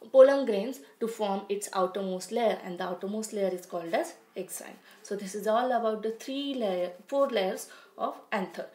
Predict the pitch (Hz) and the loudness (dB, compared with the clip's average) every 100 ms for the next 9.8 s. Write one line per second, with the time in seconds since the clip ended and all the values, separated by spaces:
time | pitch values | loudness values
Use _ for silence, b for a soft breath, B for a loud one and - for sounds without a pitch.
0 | B B 185 190 208 208 208 320 349 B | B B -6 -2 0 0 0 -6 -8 B
1 | B 208 185 196 214 214 262 339 - _ | B -8 -6 -4 -6 -6 -6 -8 -10 _
2 | - 202 190 208 208 226 294 - - 285 | -10 -6 -2 0 0 0 -2 -10 -10 -6
3 | 311 208 - - 220 - B B B B | -4 -4 -6 -18 -20 -20 B B B B
4 | B 302 285 233 240 339 381 370 381 349 | B -6 -4 -2 0 4 4 2 0 -2
5 | 247 220 233 262 - - 233 202 196 196 | -2 -2 -2 -4 -8 0 4 6 4 2
6 | - 202 185 - 220 233 254 - 254 254 | -6 -6 -6 -8 -6 -4 -4 -2 -2 -2
7 | 269 - 202 190 185 175 226 233 262 247 | -4 -4 -4 -2 -4 -2 -2 -2 -2 -2
8 | 208 208 277 370 B B 226 226 254 226 | -2 -2 -4 -6 B B 2 2 0 0
9 | 190 196 196 - 190 180 180 233 | 0 -2 -6 -2 -2 -2 -4 -6